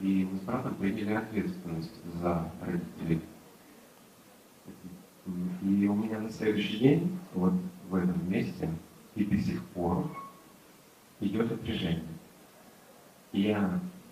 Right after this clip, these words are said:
у брата уточнил, у него есть что-то, у него точно так же в этот же момент происходит то же самое.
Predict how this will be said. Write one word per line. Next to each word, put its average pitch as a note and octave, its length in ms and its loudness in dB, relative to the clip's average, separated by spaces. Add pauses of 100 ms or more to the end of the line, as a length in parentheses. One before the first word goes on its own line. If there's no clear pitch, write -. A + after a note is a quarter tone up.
(240)
у G#2+ 80 -4
брата G2 400 2
уточнил, G2 720 0 (1120)
у G2 80 -2
него F#2 520 4 (160)
есть - 320 6
что-то, F2 340 0 (420)
у F2+ 60 -6
него F#2 420 0 (300)
точно A2+ 400 2
так F#2 280 6
же F#2 100 2
в F2+ 120 0
этот F#2 280 4
же G#2+ 100 -4
момент F2 460 0 (840)
происходит G2 500 6
то G2+ 100 2
же F#2 100 0
самое. - 240 -4